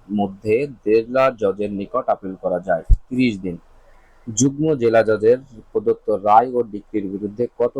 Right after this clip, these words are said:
দিনের মধ্যে জেলা জজের নিকট আপিল করা যায়? ত্রিশ দিন। যুগ্ম জেলা জজের রায় ও ডিক্রির বিরুদ্ধে কত দিনের মধ্যে হাইকোর্ট বিভাগে আপিল করা যায়? নব্বই দিন। যুগ্ম জেলা জজের পঁয়ত্রিশ লক্ষ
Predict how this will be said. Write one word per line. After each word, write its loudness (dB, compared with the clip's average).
দিনের -2
মধ্যে -4
জেলা -2
জজের 0
নিকট -6
আপিল -10
করা -2
যায়? -4
ত্রিশ -2
দিন। -8
যুগ্ম 0
জেলা 2
জজের 2
রায় 6
ও -2
ডিক্রির -4
বিরুদ্ধে -6
কত 0
দিনের -4
মধ্যে -4
হাইকোর্ট -4
বিভাগে -2
আপিল 0
করা -4
যায়? -8
নব্বই -4
দিন। -8
যুগ্ম 0
জেলা 2
জজের 4
পঁয়ত্রিশ -4
লক্ষ -6